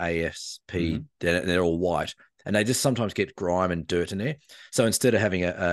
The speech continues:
Speaker 1: a, an S, you've got, like, half an S because it's covered in
Speaker 2: <laughs> Yeah.
Speaker 1: dirt. That shits me to tears out. I look at that, I'm like,
Speaker 2: Yeah.
Speaker 1: "Oh, that's dirty." And so,
Speaker 2: Yeah.
Speaker 1: yeah, you're right. Like, there's, I actually did a, a one-on-one client, uh, up at Mount Field just yesterday, and, uh,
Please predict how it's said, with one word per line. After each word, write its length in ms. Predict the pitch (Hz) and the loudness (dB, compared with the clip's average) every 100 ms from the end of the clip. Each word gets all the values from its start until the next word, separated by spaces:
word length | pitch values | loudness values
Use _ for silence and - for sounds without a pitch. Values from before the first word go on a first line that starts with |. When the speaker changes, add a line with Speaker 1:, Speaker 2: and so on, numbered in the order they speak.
| - | 0
Speaker 1:
a, 40 | |
an 100 | 90 | 0
S, 240 | 90 82 - | 2 0 -4
you've 140 | 82 | -4
got, 220 | 95 82 | -4 -2
like, 180 | 80 80 | -2 -2
half 300 | - 82 - | -2 -2 -2
an 80 | 80 | -4
S 200 | 78 - | -4 -6
because 240 | 85 90 | -6 -4
it's 140 | 80 - | -4 -2
covered 280 | 85 78 | -2 0
in 120 | 80 80 | 0 4
Speaker 2:
<laughs> 0 | |
Yeah. 100 | 90 | 4
Speaker 1:
dirt. 160 | 101 - - - - | 2 -2 -16 -10 -2
That 140 | 113 | 0
shits 260 | 131 113 - | 2 0 0
me 80 | 98 | 0
to 80 | 85 | 0
tears 300 | 98 101 - | 2 0 0
out. 120 | 87 | 0
I 20 | |
look 180 | 92 123 | 0 -2
at 60 | 101 | -2
that, 100 | 87 | -4
I'm 80 | |
like, 140 | 92 98 | -6 -6
Speaker 2:
Yeah. 100 | 98 | -2
Speaker 1:
"Oh, 60 | |
that's 180 | 101 - - | -2 -4 -2
dirty." 400 | 107 107 104 101 | 2 4 4 2
And 180 | 87 92 _ _ - | 0 -4 _ _ -8
so, 300 | - 113 107 | 0 4 4
Speaker 2:
Yeah. 60 | 110 | 4
Speaker 1:
yeah, 140 | 151 117 | 2 2
you're 200 | 113 131 | 2 2
right. 240 | 151 101 | 2 0
Like, 180 | 110 104 | -2 -2
there's, 360 | 107 98 95 - - - - - | -2 -4 -6 -16 -20 -20 -16 -4
I 160 | 117 | 0
actually 300 | 113 101 107 | 0 -2 -4
did 140 | 95 95 | -4 -2
a, 300 | 101 90 90 | 0 0 0
a 40 | |
one-on-one 500 | 98 98 95 92 90 92 | -2 -2 -2 -2 -4 -6
client, 580 | 98 87 85 90 - - | -4 -4 -4 -6 -10 -4
uh, 60 | |
up 300 | 92 87 90 | 0 0 0
at 60 | 92 | -2
Mount 220 | 87 85 | 0 -2
Field 300 | - 98 87 | 0 0 0
just 260 | 82 90 - | -2 -4 -2
yesterday, 540 | 95 - 90 82 82 - _ - _ _ | -4 -2 -2 -2 -2 -8 _ -20 _ _
and, 440 | 92 85 85 85 92 | -2 0 0 -2 0
uh, 440 | 87 85 82 | 2 2 0